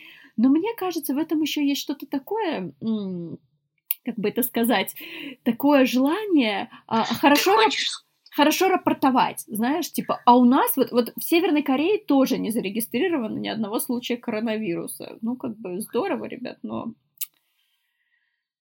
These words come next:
Speaker 2: Нет, ну, может быть, они так заботятся об общем благе и искусственно занижают панику, хотя я не понимаю смысла этого делать, потому что люди, до конца не осознав ситуацию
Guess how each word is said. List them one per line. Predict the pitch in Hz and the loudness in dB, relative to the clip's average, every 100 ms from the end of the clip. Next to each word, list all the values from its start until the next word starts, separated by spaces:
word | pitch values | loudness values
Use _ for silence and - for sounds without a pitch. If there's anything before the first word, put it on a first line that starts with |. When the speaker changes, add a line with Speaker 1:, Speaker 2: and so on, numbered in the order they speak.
| _ 202 220 | _ -20 -8
Speaker 2:
Нет, | 240 214 - | -2 -2 -2
ну, | |
может | 220 233 240 | -2 -2 -2
быть, | 240 247 233 | -6 0 0
они | 240 247 | 0 -4
так | 233 226 | -6 -4
заботятся | 247 226 - 247 277 _ - - 202 | -4 -4 -4 -10 -10 _ -14 -6 -6
об | 202 | -4
общем | 220 226 - 208 _ | -10 -10 -12 -12 _
благе | 214 208 226 269 277 _ | -8 0 0 0 -6 _
и | 415 | -20
искусственно | - - 233 - - 220 208 208 | -20 -18 -18 -18 -18 -18 -14 -14
занижают | 202 202 208 220 220 202 190 _ | -14 -8 -4 0 2 0 -4 _
панику, | - 208 330 359 - 196 | -2 2 2 -2 -14 -16
хотя | - - 214 | -14 -12 -8
я | 262 | -8
не | 262 _ | -8 _
понимаю | 214 208 254 349 | -16 -6 -2 -2
смысла | 311 - 262 277 - | -6 -12 -12 -10 -8
этого | 208 208 180 | -8 -10 -18
делать, | - 233 466 - - - | -8 -4 -4 -6 -20 -18
потому | - 233 254 285 | -8 -4 -4 -6
что | - 240 214 | -4 -4 -4
люди, | - 466 320 226 - - | -6 -6 -4 -6 -8 -10
до | - | -6
конца | 233 254 294 294 | 0 0 0 -4
не | 262 | -4
осознав | 226 254 247 262 277 - | -8 -8 -14 -4 -4 -4
ситуацию | - 220 233 392 508 - 262 208 | -14 -8 -4 -4 -4 -10 -6 -6